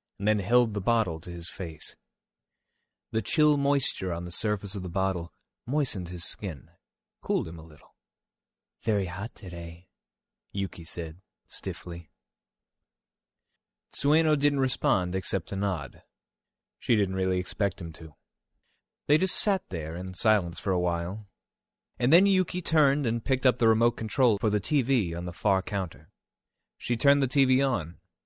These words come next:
and laughter filled the room. It was a sitcom about a salaryman and an alien, and a licensed chef, and a talking dog. The dog was a real one,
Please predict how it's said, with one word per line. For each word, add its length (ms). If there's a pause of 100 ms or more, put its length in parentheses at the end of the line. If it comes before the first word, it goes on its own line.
(160)
and 160
laughter 360
filled 320
the 100
room. 320 (720)
It 80
was 140
a 40
sitcom 580
about 220
a 60
salaryman 960 (100)
and 100
an 160
alien, 560 (320)
and 120
a 60
licensed 600
chef, 580 (460)
and 160
a 60
talking 420
dog. 380 (960)
The 100
dog 300
was 140
a 80
real 300
one, 340